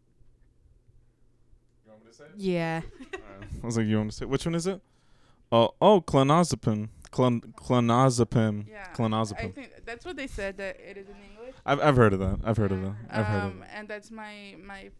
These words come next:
Speaker 3: flight anxiety medication 'cause I get really
Speaker 2: Okay.
Speaker 3: bad flight anxiety.
Speaker 2: And did that, does that help you?
Speaker 3: Yeah,
Speaker 2: Okay,
Speaker 3: like,
Speaker 2: that's good.
Speaker 3: um,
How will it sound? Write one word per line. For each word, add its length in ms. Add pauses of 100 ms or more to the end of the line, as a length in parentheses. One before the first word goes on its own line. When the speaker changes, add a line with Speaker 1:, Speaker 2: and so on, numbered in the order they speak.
(140)
Speaker 3:
flight 560
anxiety 500
medication 480
'cause 160
I 60
get 100
really 120
Speaker 2:
Okay. 180
Speaker 3:
bad 160
flight 180
anxiety. 380
Speaker 2:
And 160
did 120
that, 300
does 120
that 160
help 200
you? 200 (100)
Speaker 3:
Yeah, 280 (140)
Speaker 2:
Okay, 140
Speaker 3:
like, 80
Speaker 2:
that's 220
good. 220 (680)
Speaker 3:
um, 600